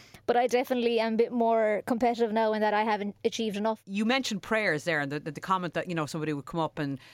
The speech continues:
Speaker 2: and, and, and say, you know, "I'm, I'm gonna pray for you," whatever it is. And it just made me think of, uh, the episode of The Meaning of Life that you did with the late,
Speaker 1: Oh, yeah.
Speaker 2: uh, Gay Byrne.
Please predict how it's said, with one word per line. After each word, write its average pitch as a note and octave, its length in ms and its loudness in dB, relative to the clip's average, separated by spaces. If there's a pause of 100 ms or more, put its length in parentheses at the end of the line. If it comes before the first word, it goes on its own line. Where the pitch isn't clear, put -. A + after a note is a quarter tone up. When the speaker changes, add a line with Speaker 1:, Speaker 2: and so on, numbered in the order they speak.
(240)
Speaker 2:
and, C#3 480 -4
and, D3+ 220 -4
and D3 120 -6
say, D3 200 -4
you C3+ 80 -4
know, C#3 120 -2
"I'm, C3+ 200 -4
I'm D3+ 80 -8
gonna C3+ 160 -4
pray A3+ 240 0
for A3 140 -6
you," E3+ 120 -2
whatever E3 300 0
it D#3 60 -2
is. D3+ 180 0
And D3 100 -4 (160)
it E3+ 100 -6
just A#3 140 0
made A3+ 260 -2
me A3 100 -2
think G3+ 380 -4 (100)
of, C3+ 520 0
uh, C#3 380 -2
the F3 120 0
episode E3 400 -4
of D3 360 -2 (380)
The E3+ 40 -4
Meaning F3 220 0
of D3 100 -2
Life D3 280 -2
that D3+ 100 -4
you C3 100 -2
did C3+ 160 -2
with B2 100 -10
the C3+ 60 -4
late, C3 460 -4
Speaker 1:
Oh, C#4+ 100 4
yeah. C4+ 320 0
Speaker 2:
uh, - 40 -20 (180)
Gay C#3+ 100 -2
Byrne. D#3 300 -2